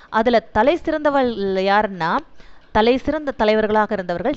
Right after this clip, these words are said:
ஜானகி, ராஜாமணின்னு ரெண்டு பேர் தான் அந்த இந்திய தேசிய இராணுவத்துல ஜான்சி ராணிங்கிற படைக்கு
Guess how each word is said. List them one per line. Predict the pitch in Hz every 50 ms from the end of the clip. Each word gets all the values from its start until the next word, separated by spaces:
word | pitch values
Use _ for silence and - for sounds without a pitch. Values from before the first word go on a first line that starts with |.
| - 170
ஜானகி, | 180 202 196 208 220 220 208 190 254
ராஜாமணின்னு | 277 185 165 175 175 214 196 185 180 175 180 202 233 220
ரெண்டு | 196 175 165 156 156 -
பேர் | - 165 160 165
தான் | 165 185 175 143 143 170 269 - - - - - - -
அந்த | - 233 247 240 233 220 214 202 196 190 180 175
இந்திய | 185 202 233 240 277 277
தேசிய | 233 226 220 214 208 - 214 196
இராணுவத்துல | 185 180 180 185 175 180 175 - - 165 165 175 226 277 - - 185
ஜான்சி | 165 220 226 262 294 285 -
ராணிங்கிற | - 254 233 214 214 214 226 226 208 190 175 -
படைக்கு | - 180 165 170 - - - 311 -